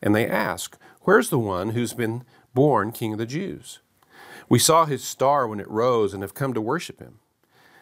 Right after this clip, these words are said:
When King Herod heard this, he was disturbed,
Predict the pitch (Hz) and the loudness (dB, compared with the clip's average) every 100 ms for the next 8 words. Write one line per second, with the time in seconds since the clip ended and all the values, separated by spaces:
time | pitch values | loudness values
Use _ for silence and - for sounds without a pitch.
0 | _ 117 123 143 135 127 165 127 107 165 | _ 4 4 4 2 2 2 0 0 0
1 | 180 117 117 - 117 165 - 151 139 104 | 0 0 -4 -8 -4 -4 -4 -4 -4 -4
2 | 101 - - 170 104 92 | -6 -8 0 0 0 -4